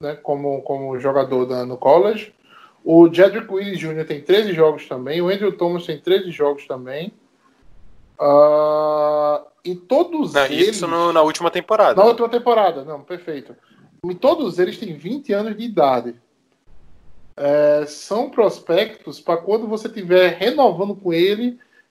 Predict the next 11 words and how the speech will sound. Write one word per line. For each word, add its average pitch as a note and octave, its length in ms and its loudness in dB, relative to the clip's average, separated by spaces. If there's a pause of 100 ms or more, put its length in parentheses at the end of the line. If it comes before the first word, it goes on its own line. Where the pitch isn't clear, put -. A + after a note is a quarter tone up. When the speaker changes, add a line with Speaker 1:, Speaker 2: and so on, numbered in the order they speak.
Speaker 1:
eles E3+ 180 0
estarem G3 300 0
com F#3+ 160 -6
vinte G3 240 -10
e G#3 40 -12
quatro C3+ 720 -2 (800)
anos C#3 260 -10
de C3+ 120 -8
idade. A2 460 -2 (480)
É, C3+ 500 0 (160)
porque, G3 380 2